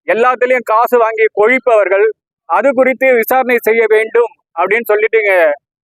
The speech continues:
அவரு சுந்தரேசன் அவர்கள் பேட்டி அளித்தார்கள். அதே தான் நாங்கள் சொல்கிறோம்.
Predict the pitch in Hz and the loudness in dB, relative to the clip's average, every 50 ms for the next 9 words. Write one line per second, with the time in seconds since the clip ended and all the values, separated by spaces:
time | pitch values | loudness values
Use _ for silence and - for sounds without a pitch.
0 | _ _ _ _ _ - 165 170 185 190 196 185 180 175 170 165 160 156 - - | _ _ _ _ _ -4 -2 0 0 2 2 2 2 2 0 0 -2 -4 -6 -4
1 | 214 220 220 240 240 233 - 220 214 196 190 185 180 175 170 165 - 202 214 220 | -4 -2 0 0 0 0 -2 -2 -2 0 0 0 0 0 -2 -2 0 -2 -2 0
2 | - 220 208 196 180 - 180 170 165 170 - 427 - _ _ _ _ _ - 143 | 0 -2 -2 -2 -2 0 0 0 0 0 0 -2 -2 _ _ _ _ _ -6 -4
3 | 165 185 214 220 240 233 247 254 240 226 214 214 202 196 202 202 214 202 196 196 | -2 -2 0 0 0 0 0 0 -2 -2 -2 0 -2 0 0 0 0 0 0 2
4 | 226 269 | 2 0